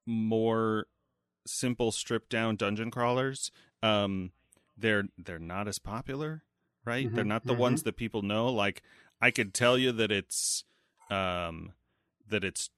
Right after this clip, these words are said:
Speaker 1: turn-based board game version of Diablo, but that doesn't really help you either. I can say that it's like D and D, but D and D has the same thing. Like, you're expecting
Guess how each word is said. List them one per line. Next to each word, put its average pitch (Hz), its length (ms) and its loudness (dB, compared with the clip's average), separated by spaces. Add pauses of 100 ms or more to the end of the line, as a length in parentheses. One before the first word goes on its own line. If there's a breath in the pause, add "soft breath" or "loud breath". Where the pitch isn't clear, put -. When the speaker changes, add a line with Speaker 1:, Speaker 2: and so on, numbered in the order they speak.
(140)
Speaker 1:
turn-based 120 920 0 (500)
board 107 360 0
game 107 320 0
version 104 400 -2
of 87 180 -6
Diablo, 95 580 -2 (160)
but - 100 -20
that 101 100 -2
doesn't 95 220 -6
really 90 160 -6
help 87 240 -8
you 85 100 -10
either. 87 380 -6 (320 soft breath)
I 117 40 -2
can 113 160 -2
say 123 200 2
that 113 140 0
it's 107 160 -4
like 107 200 0
D 104 160 -2
and 95 100 -2
D, 131 200 -2
but 95 200 -6
D 107 120 -6
and 107 100 -2
D 127 100 -4
has 113 180 -6
the 101 60 -8
same 107 280 -4
thing. 117 340 -2
Like, 90 300 -4 (340 soft breath)
you're 113 160 0
expecting 104 760 -2